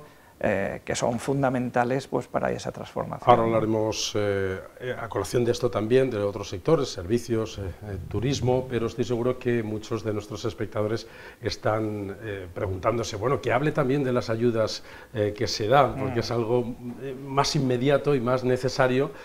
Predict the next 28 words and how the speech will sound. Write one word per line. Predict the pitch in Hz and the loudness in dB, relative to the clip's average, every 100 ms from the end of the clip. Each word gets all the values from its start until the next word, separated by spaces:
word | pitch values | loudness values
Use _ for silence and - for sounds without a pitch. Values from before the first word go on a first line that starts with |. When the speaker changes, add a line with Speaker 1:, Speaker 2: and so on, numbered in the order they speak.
| - - - | -14 -14 -8
Speaker 2:
Eh, | 123 117 | -2 0
por | - 123 | 2 2
eso, | 165 | 2
como | 135 127 | 2 6
ha | 147 | 6
habido | 139 135 135 | 6 4 4
varios | 131 127 123 | 4 2 0
planes, | 131 131 139 135 | 2 4 4 0
esta | 123 156 | 0 0
es | |
la | 143 | 2
última | 160 160 156 | 0 2 2
noticia | 170 135 135 160 | 2 0 0 0
que | 139 | 0
nuestra | 113 - 127 | -2 -2 -2
compañera | 113 110 113 123 | 0 0 2 0
Isabel | 120 113 107 | 0 -2 -2
Montaño | 107 110 117 135 | -2 0 2 0
nos | 107 | 0
daba | 120 120 165 | 0 2 2
en | 131 | 0
el | 107 | -4
informativo | 104 107 104 117 113 | -6 -6 -4 -2 -2
de | 110 | -2
doce | 107 - | -4 -4
T | 117 | 0
V | 117 135 | 2 0
sobre | 127 120 127 139 | 0 0 2 0